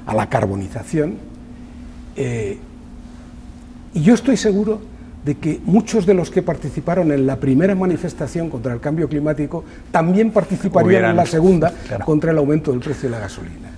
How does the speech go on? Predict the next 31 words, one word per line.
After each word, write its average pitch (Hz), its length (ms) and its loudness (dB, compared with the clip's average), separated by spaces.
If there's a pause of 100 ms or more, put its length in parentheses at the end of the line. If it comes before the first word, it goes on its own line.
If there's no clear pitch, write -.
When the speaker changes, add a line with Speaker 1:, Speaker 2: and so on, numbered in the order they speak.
(120)
Speaker 2:
Claro. 95 220 -8 (680)
Speaker 1:
Otro 180 180 4
ejemplo 185 340 4
muy 156 160 6
próximo 135 460 0
a 92 60 -8
mí. 82 100 -12 (1200)
Yo 156 140 2
vivo 202 240 6
en 170 80 2
un 180 140 2
barrio 214 500 4
en 151 100 0
donde, 151 480 2 (380)
eh, 127 520 -8
se - 260 -4
han 175 340 2
instalado 170 720 2 (300)
hace 151 200 0
no 151 100 6
mucho 156 280 0
tiempo 180 480 0 (320)
los - 140 -2
parquímetros. 107 640 -6 (880)
Los - 120 -8
parquímetros 175 720 0 (260)
es - 140 -6
una 135 160 2
forma 147 460 0 (480)
muy 117 360 2
suave, - 540 0